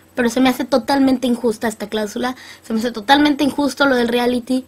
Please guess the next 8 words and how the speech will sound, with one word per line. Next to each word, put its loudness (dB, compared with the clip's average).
Señores, 0
déjenme 0
ir, 0
déjenme 4
libre, 4
se -4
los 0
ruego. 4